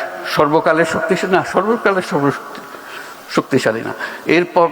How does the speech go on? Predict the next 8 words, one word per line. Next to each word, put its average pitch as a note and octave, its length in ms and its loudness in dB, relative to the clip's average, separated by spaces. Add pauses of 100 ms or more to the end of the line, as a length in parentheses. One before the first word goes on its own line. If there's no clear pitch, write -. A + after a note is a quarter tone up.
পরের E3 240 4
প্রজন্ম E3 500 2
এর F#3+ 160 2
থেকে - 180 2
আরো E3 160 4
বেশি E3 180 2
শক্তিশালী A2+ 440 0
হবে। G2+ 180 -2